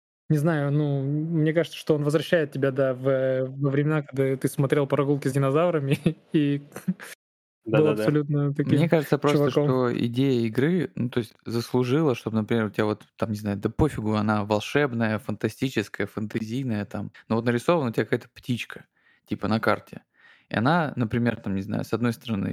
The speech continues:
Speaker 3: летающая, а с другой стороны, не знаю, быстрая. Это как бы ок. Но вот этот вот дизайн, который, типа, э,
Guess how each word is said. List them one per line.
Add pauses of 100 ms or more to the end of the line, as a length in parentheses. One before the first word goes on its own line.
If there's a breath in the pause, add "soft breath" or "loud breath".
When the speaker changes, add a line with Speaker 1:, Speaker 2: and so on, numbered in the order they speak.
Speaker 3:
летающая,
а
с
другой
стороны, (240 soft breath)
не
знаю,
быстрая. (220)
Это
как
бы
ок. (460 soft breath)
Но
вот
этот
вот (160)
дизайн,
который,
типа, (200)
э,